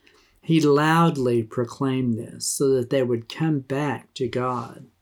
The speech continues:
Ezra really demonstrates to us today that no experience that God has given you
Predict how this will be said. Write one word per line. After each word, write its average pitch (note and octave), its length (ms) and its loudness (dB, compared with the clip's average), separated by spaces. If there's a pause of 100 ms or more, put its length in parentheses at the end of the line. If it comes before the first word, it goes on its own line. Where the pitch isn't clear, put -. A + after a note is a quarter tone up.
(2000)
Ezra C4+ 420 4
really F3+ 260 6
demonstrates C#3+ 720 2
to C3 140 -2
us C3+ 220 -2
today B2 520 2
that B2+ 220 -2
no E3 360 4
experience D3 680 0
that B2 160 -2
God B2+ 280 0
has A#2 160 -2
given C3 360 2
you G#2+ 300 -6